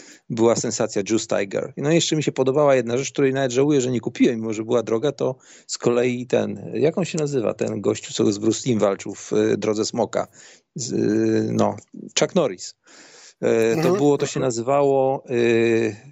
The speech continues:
Speaker 1: to się nazywało Home Gym, czy jakoś, czy Gym Power, taki, taka ławeczka d-, do treningów.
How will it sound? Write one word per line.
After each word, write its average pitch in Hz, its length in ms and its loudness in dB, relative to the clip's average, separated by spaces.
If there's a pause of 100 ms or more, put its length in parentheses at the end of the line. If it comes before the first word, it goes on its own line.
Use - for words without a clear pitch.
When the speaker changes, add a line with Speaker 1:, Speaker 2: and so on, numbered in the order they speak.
(160)
Speaker 1:
to - 120 -6
się 131 140 -2
nazywało 123 880 2
Home 214 480 -2
Gym, 127 300 -6
czy - 140 -2
jakoś, 113 400 -4
czy - 160 -4
Gym 156 320 2
Power, 139 460 0 (280)
taki, - 280 -6
taka 131 220 -2
ławeczka 131 680 -2
d-, 110 160 -12 (220)
do 104 140 0
treningów. 110 680 -2